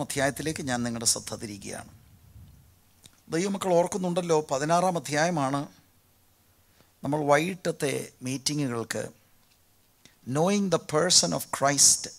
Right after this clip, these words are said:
എന്ന വിഷയത്തിൽ ധ്യാനിച്ചുകൊണ്ടിരിക്കുന്നത്. അത് പതിമൂന്ന് മുതൽ ഇരുപത് വരെയുള്ള വചനങ്ങളാണ്. പത്രോസ് ഒരു വലിയ വെളിപ്പാട് പറഞ്ഞു, "നീ ജീവനുള്ള ദൈവത്തിൻ്റെ പുത്രനായ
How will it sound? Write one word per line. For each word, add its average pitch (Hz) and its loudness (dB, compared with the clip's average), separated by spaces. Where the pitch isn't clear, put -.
എന്ന 123 -6
വിഷയത്തിൽ 117 -6
ധ്യാനിച്ചുകൊണ്ടിരിക്കുന്നത്. 120 -2
അത് 123 -2
പതിമൂന്ന് 170 -2
മുതൽ 139 -2
ഇരുപത് 233 2
വരെയുള്ള 143 2
വചനങ്ങളാണ്. 131 -2
പത്രോസ് 156 4
ഒരു 156 0
വലിയ 185 2
വെളിപ്പാട് 180 2
പറഞ്ഞു, 104 -2
"നീ 127 -2
ജീവനുള്ള 175 -2
ദൈവത്തിൻ്റെ 139 -6
പുത്രനായ 120 0